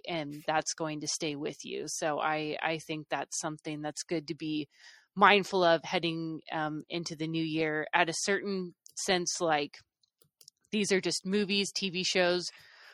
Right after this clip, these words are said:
What really matters is the power of the story, how it inspires us, and how it connects us to, um, other people. And I, I know we've talked a lot about, uh,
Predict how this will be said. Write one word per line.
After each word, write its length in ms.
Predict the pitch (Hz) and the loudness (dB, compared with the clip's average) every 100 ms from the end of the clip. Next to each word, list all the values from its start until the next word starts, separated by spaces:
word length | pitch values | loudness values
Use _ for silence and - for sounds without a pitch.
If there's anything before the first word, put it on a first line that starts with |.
| _ | _
What 160 | 202 185 | 2 4
really 220 | 190 185 | 2 4
matters 480 | 180 170 175 165 - | 6 6 4 -2 -4
is 200 | 175 - | -8 -6
the 100 | 185 | 0
power 240 | 190 170 | 6 6
of 100 | 156 | 4
the 80 | 156 | -4
story, 400 | - 175 165 165 | -4 -2 -2 -2
how 180 | 170 160 | -2 -4
it 80 | - | -4
inspires 640 | 151 - 170 165 165 160 | -10 -2 2 2 0 -2
us, 280 | 165 160 - - | -2 -2 -8 -10
and 320 | 170 156 151 | -8 -8 -10
how 220 | 160 175 165 | -4 0 0
it 140 | - | -4
connects 460 | - 170 151 - 156 | -10 -8 -8 -8 -6
us 320 | 151 - - - | -6 -8 -10 -8
to, 380 | 156 147 151 151 - | -8 -8 -8 -8 -6
um, 340 | 160 151 156 - - - - _ - | -6 -6 -12 -18 -20 -20 -20 _ 0
other 240 | 185 165 | 2 0
people. 600 | - 160 147 143 147 147 - | -2 -8 -6 -6 -6 -8 -8
And 340 | 160 156 156 | -8 -8 -6
I, 280 | - 170 156 - | -4 -2 -2 -2
I 60 | |
know 160 | 185 180 | 0 0
we've 180 | 180 - | 0 2
talked 300 | 170 165 - | 4 4 2
a 60 | |
lot 180 | 160 160 | 0 0
about, 340 | 151 147 147 - | 2 2 2 -2
uh, 160 | 156 | -6